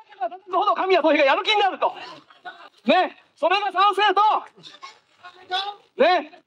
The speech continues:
だからどんどん叩けばいいし、言い続けるんだったら言い続ければいい。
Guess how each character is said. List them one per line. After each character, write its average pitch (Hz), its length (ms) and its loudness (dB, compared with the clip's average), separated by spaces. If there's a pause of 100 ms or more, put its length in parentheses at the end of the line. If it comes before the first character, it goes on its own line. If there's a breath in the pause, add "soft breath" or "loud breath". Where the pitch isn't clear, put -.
(140)
だ 247 80 2
か 302 120 4
ら 285 120 2
ど 339 180 2
ん 339 60 -2
ど 302 120 2
ん - 20 -4
叩 294 240 2
け 349 100 2
ば 285 160 2
い 349 80 6
い 359 80 4
し、 294 360 0
言 262 140 2
い 262 40 -2
続 320 180 0
け 320 100 4
る 311 120 4
ん 277 60 2
だ 285 80 2
っ 285 40 -2
た 285 60 0
ら 262 60 2
言 269 100 0
い - 20 -6
続 330 140 2
け 349 100 2
れ 339 80 0
ば 294 140 2
い 311 120 2
い。 - 60 -10